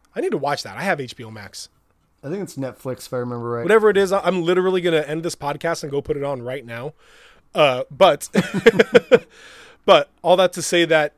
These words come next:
Speaker 1: you guys need to check out her music, learn more about her, because she was a beautiful person, uh, a good human being, uh, a beautiful in general, a physically beautiful, you know, woman.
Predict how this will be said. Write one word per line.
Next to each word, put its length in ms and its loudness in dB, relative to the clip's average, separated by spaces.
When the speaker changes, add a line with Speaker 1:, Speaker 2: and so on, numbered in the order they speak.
Speaker 1:
you 120 -10
guys 200 4
need 120 0
to 80 -2
check 220 -4
out 100 -2
her 100 -4
music, 420 -10
learn 220 2
more 180 2
about 240 -4
her, 160 -6
because 600 -8
she 280 -8
was 380 -2
a 60 -12
beautiful 400 -6
person, 520 -2
uh, 280 -4
a 160 -10
good 260 0
human 300 -8
being, 440 -6
uh, 120 -14
a 60 -12
beautiful 580 -2
in 100 -4
general, 320 2
a 60 -2
physically 340 -4
beautiful, 600 -4
you 120 -8
know, 140 -2
woman. 420 -4